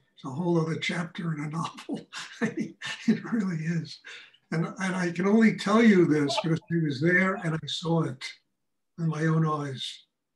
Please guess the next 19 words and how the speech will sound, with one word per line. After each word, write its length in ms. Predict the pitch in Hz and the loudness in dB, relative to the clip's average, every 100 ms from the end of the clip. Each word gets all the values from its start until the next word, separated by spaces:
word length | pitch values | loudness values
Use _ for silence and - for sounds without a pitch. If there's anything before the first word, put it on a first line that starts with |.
| _ _ _ _ _ - | _ _ _ _ _ -6
You 60 | 160 | -2
know, 160 | 156 | -2
what 340 | 143 160 165 175 | -2 0 0 0
went 160 | 170 | 0
on. 540 | 156 151 156 151 143 135 _ _ _ _ _ _ _ | 2 0 -2 -4 -6 -10 _ _ _ _ _ _ _
And 340 | 165 151 151 160 | -6 -4 -6 -6
I, 340 | 160 160 165 - - - | -2 0 -2 -4 -12 -8
and 220 | 170 170 | -4 -4
it's 140 | 175 170 | -4 -2
just 180 | 220 - | -2 0
something 320 | 175 160 156 | 0 0 -2
I 100 | 147 | -4
can't 320 | - 160 135 | -6 -8 -8
talk 300 | 151 135 - | -10 -12 -14
about. 260 | 127 - - _ _ _ _ _ _ _ _ _ _ _ _ _ _ 139 135 _ _ _ _ _ _ - | -20 -20 -20 _ _ _ _ _ _ _ _ _ _ _ _ _ _ -20 -20 _ _ _ _ _ _ -10
So 100 | 170 | -8
please 320 | 165 180 180 | -2 0 0
forgive 440 | - 170 165 165 165 | 0 0 2 2 0
me. 380 | 160 156 156 | -2 -4 -6